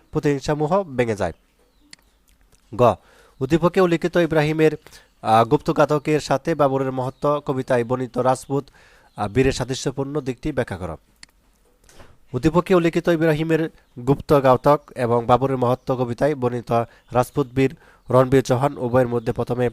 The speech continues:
প্রতিশোধ স্পৃহা এবং পরে আত্মসম্প-, আত্মসমর্পণের মানসিকতা লক্ষ্য ক-, আহ, লক্ষ্য করা যায়।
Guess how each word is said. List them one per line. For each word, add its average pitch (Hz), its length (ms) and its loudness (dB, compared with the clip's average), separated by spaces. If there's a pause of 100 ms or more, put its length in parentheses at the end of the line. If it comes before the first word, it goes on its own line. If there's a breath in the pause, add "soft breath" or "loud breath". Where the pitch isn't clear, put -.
(420 soft breath)
প্রতিশোধ 143 340 -4 (200)
স্পৃহা 139 440 -2
এবং 123 280 -2 (340 soft breath)
পরে 139 200 4
আত্মসম্প-, 131 720 0 (280)
আত্মসমর্পণের 135 1080 0
মানসিকতা 123 460 -4
লক্ষ্য 123 240 -6
ক-, 127 180 -10
আহ, 117 200 -2
লক্ষ্য 117 220 -4
করা 123 180 -2
যায়। 160 180 2